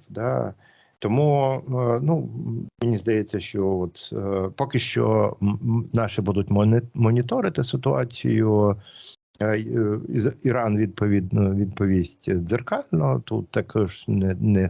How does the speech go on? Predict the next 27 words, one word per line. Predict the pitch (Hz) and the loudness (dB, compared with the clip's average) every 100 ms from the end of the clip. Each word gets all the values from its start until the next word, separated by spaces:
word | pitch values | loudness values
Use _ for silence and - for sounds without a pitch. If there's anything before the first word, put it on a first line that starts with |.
| 85 - | -4 -8
щоб | - 90 | -6 -2
не | 101 | 0
повинно | 101 101 90 | 2 2 2
бути, | 87 85 95 90 | 0 -2 -2 -2
було | 98 90 92 90 | -2 2 4 4
ілюзій. | 98 165 190 139 113 - - - - - - - | 4 4 4 2 2 -2 -14 -20 -20 -20 -20 -6
От, | 120 120 113 107 - - | 0 2 2 0 -2 -4
е, | |
е, | 110 110 107 104 104 98 - 110 53 110 - - - _ - | 0 2 2 2 0 0 -2 0 -2 -4 -6 -8 -12 _ -2
надовго | 160 127 165 135 117 87 85 87 95 | 0 2 0 2 0 0 -2 -2 -2
зіпсу-, | 104 110 - - 90 87 90 | 0 -2 -2 -2 0 0 -2
з-, | |
е, | 101 98 98 95 | 0 2 2 2
відносини | 95 95 95 - 92 87 87 | 2 4 4 2 0 0 2
ми | 95 90 | 2 2
зіпсували. | 87 87 - 87 82 | 0 -4 -4 -2 0
Надовго, | 90 123 92 76 78 | 0 2 0 -2 -6
надовго. | 85 98 85 - _ _ _ _ 190 | -6 -6 -8 -12 _ _ _ _ 0
Ну, | 214 98 | 2 0
є-, | 98 - | -2 -2
звісно, | 104 151 127 107 | 0 2 4 2
якщо | 98 - 113 104 - | 2 0 2 2 0
раптом | 107 127 - 98 95 | 0 0 -2 -2 -2
не | |
станеться | - 98 95 95 85 90 | -2 -2 0 -2 -6 -4
так, | 120 123 - | -2 -2 -6
що, | - 101 92 87 | -4 -2 0 -2